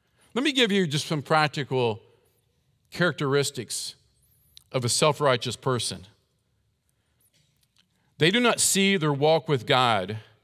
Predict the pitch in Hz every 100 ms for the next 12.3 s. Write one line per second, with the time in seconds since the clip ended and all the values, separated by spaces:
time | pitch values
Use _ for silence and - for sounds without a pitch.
0 | _ _ _ _ - 131 120 120 - 131
1 | 127 120 107 - 107 101 - _ - _
2 | _ _ - 403 160 131 117 104 110 104
3 | 165 - - - _ 160 - 147 190 220
4 | 170 139 98 82 107 135 139 160 156 180
5 | 165 170 165 - - - - 143 160 156
6 | 156 226 254 160 139 196 156 143 120 175
7 | 247 - 196 208 82 - 127 185 214 -
8 | _ _ _ _ _ _ _ _ _ _
9 | _ 123 170 202 180 165 196 - 135 123
10 | 113 139 143 73 - - - - _ _
11 | _ _ _ 160 180 196 202 170 185 190
12 | 190 185